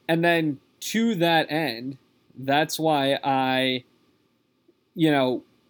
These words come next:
am open to the idea of, like, if it works, if, if Dillingham's here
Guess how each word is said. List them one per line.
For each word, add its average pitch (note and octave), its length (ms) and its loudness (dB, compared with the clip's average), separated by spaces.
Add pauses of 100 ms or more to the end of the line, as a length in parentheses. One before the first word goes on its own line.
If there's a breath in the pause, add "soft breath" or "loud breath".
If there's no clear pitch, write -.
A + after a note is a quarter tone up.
(280)
am D#3+ 200 0
open F3 420 4
to D#3+ 120 2
the D3+ 160 6
idea D3+ 500 4
of, C#3 240 -2
like, C#3+ 320 0 (500)
if A3 220 4
it C4+ 180 2
works, - 520 0 (100)
if, F#3 280 2 (340)
if D#3+ 280 -2
Dillingham's G3+ 640 0
here D#3+ 480 2